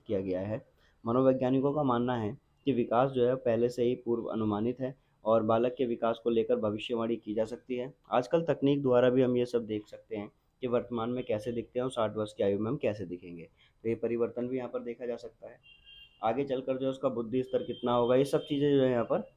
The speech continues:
आजकल हम लोग जो है, देख सकते हैं। विकास निरंतर है, तो निरंतरता का नियम बताता है कि विकास सदा चलने वाली प्रक्रिया है। बालक का विकास जो है, बिल्कुल हमेशा चलता रहता है, वह रुकता नहीं है, और एक बालक के विकास की प्रक्रिया उसके गर्भाधारण से शुरू हो जाती है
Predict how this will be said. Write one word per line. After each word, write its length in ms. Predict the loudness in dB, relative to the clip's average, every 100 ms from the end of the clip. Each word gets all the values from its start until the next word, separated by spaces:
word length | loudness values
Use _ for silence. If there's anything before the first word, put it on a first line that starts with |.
| _ -2
आजकल 360 | 0 0 0 0
हम 160 | 2
लोग 160 | 0 0
जो 60 | -4
है, 160 | -6 _ 0
देख 200 | 0 0
सकते 320 | -16 -18 -20
हैं। 120 | -20 _ _ _ _ _
विकास 320 | -2 4 4 4
निरंतर 440 | 2 2 2 2
है, 280 | 2 -2 -6 _ _ _ -2
तो 60 |
निरंतरता 540 | 0 2 2 0 0 0
का 140 | 2
नियम 240 | 4 2 2
बताता 340 | 2 2 4
है 140 | 4
कि 120 | 4 0
विकास 340 | 0 2 0
सदा 220 | -2 -6
चलने 300 | -2 -2 -2
वाली 220 | -4 -4
प्रक्रिया 440 | -6 -10 -6 0 0
है। 220 | 0 -6 -2
बालक 320 | 0 2 0
का 60 | -2
विकास 340 | -4 2 2 2
जो 80 | -2
है, 80 | -2
बिल्कुल 400 | -6 -8 -8 -8 -8
हमेशा 300 | -6 -6 -10
चलता 320 | -10 -2 0
रहता 280 | 0 -4 -10
है, 120 | -12 _ _ _
वह 100 | 2
रुकता 320 | 2 2 2 2
नहीं 240 | 2 2
है, 60 | 2
और 140 | 2
एक 140 | 2
बालक 260 | 2 2 0
के 60 | -2
विकास 340 | -2 -2 -4
की 60 | -6
प्रक्रिया 360 | -8 -6 -2 -2
उसके 180 | -2
गर्भाधारण 460 | -4 -4 -4 -6 -6
से 140 | -8
शुरू 180 | -8 0
हो 100 | 2
जाती 320 | 0 -2 -8
है 120 | -10